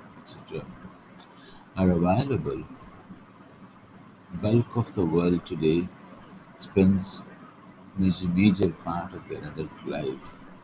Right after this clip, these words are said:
in work. We cannot ignore it. The way the world has been structured has come to be.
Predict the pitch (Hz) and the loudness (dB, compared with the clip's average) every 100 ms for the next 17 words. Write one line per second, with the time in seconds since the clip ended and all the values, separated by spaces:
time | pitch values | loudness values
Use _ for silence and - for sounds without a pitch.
0 | - - - - 87 71 64 - - - | -20 -20 -12 -4 -4 -4 -8 -12 -16 -18
1 | - - - - - - - - - - | -18 -18 -20 -20 -20 -20 -20 -20 -20 -20
2 | - - - - - - - - - 92 | -20 -20 -20 -20 -20 -20 -16 -16 0 4
3 | 98 90 - 101 98 95 90 85 87 82 | 6 4 0 4 4 2 -4 -4 2 4
4 | 80 - - - - - - - - 87 | 4 0 -6 -14 -18 -20 -20 -20 -14 2
5 | 90 80 87 87 101 101 80 78 85 87 | 6 8 10 8 6 2 -2 -2 -2 -4
6 | - - - 95 90 85 - 80 76 - | -8 -10 -16 -16 -14 -10 -6 -6 -6 -12
7 | 80 - - 76 - - - - - - | -14 -14 -14 -14 -16 -20 -20 -20 -20 -20
8 | - - - - - - - - - - | -20 -20 -20 -20 -20 -20 -20 -20 -20 -20
9 | - - - - 90 92 82 76 | -20 -16 -10 -4 -4 -4 -8 -10